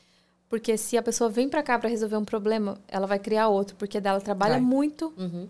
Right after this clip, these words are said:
Speaker 1: Ela trabalha vinte e quatro horas, às vezes ela estuda junto. O filho vai ficando solto. Se você não tom-, tipo, tomar conta do que tá acontecendo com teu filho, se perde.
Speaker 2: Se perde. Não, isso é verdade.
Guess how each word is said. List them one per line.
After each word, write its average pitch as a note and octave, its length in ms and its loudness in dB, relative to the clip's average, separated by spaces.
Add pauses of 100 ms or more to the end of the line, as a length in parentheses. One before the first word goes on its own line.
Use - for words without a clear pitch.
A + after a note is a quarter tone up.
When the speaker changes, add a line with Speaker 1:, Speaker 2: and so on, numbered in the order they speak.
(240)
Speaker 1:
Ela G#3 80 -4
trabalha G#3+ 440 0
vinte A#3 280 -2
e - 40 -12
quatro A#3+ 320 2
horas, G#3+ 280 2
às G3+ 120 0
vezes G#3 120 -2
ela A3 140 0
estuda B3+ 580 -2
junto. A#3+ 520 -2 (720)
O G#3+ 40 -16
filho A#3 320 0
vai G#3+ 200 2
ficando A#3+ 340 -2
solto. G#3+ 500 -4
Se G#3 200 -4
você G#3+ 280 -2
não A3 380 -2 (340)
tom-, G#3+ 200 -4 (480)
tipo, G#3+ 260 -8
tomar G#3+ 300 0
conta A#3+ 280 -2
do G#3+ 120 -4
que A3 100 -2
tá G#3+ 120 0
acontecendo G#3 680 -4
com G#3 180 -6
teu G3 160 -4
filho, G#3+ 420 -8 (280)
se - 180 -18
perde. F#3 480 -4
Speaker 2:
Se - 180 0
perde. - 600 -6 (640)
Não, G#3 140 2
isso G3 160 2
é G3+ 40 -2
verdade. G#3+ 420 0